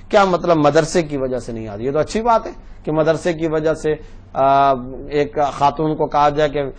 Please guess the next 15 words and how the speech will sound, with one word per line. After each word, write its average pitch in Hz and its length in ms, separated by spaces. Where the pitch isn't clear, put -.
وہ 147 100
مدرسے 151 500
کی 160 180
وجہ 147 300
سے 139 220
برائیوں 156 440
سے 151 140
رکتی 147 380
ہے، 139 60
تو، 113 140
تو 110 100
بہت 139 200
اچھی 160 200
بات 143 280
ہے۔ 139 40